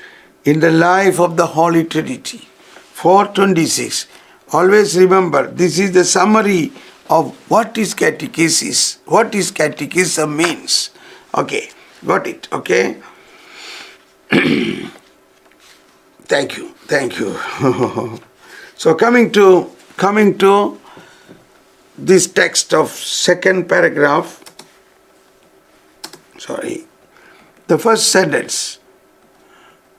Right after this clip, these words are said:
the first sentence, so that this call should resound throughout the world.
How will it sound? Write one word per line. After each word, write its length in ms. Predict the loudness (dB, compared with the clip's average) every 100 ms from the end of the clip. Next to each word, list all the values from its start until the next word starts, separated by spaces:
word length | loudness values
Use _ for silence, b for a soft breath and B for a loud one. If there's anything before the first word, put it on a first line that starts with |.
| _ _ _ _ _ _
the 100 | -18
first 360 | -4 -2 -2 -2
sentence, 500 | -4 -4 -4 -6 -12 _ b b b b b b _
so 420 | -10 -4 0 2
that 600 | 2 0 -2 -6 -8 -10 -16 _ _ _ _ _ _
this 440 | -8 2 2 2
call 800 | -4 0 4 6 6 4 0 -4 -12 -20 -20 _ -14
should 460 | -10 2 2 6
resound 920 | 4 4 2 2 4 4 4 2 -2 -8 _ -2
throughout 600 | 4 6 6 6 2 2
the 120 | 2
world. 880 | 4 4 4 4 0 -4 -10 -14